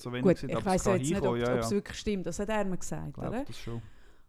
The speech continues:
Speaker 2: Und ich habe die Zahl eigentlich noch hoch gefunden und dass man sich dann immer so aufregt über eben braucht's ein Stadion und die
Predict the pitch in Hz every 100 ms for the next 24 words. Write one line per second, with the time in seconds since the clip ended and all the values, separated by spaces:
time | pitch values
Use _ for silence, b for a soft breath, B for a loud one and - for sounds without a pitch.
0 | B - 233 202 - 240 262 233 - 220
1 | 208 202 190 196 240 - - 285 285 254
2 | 214 220 208 208 - 202 220 233 - 220
3 | 214 226 208 - 202 190 202 208 202 175
4 | - 202 - 175 185 196 190 185 - 202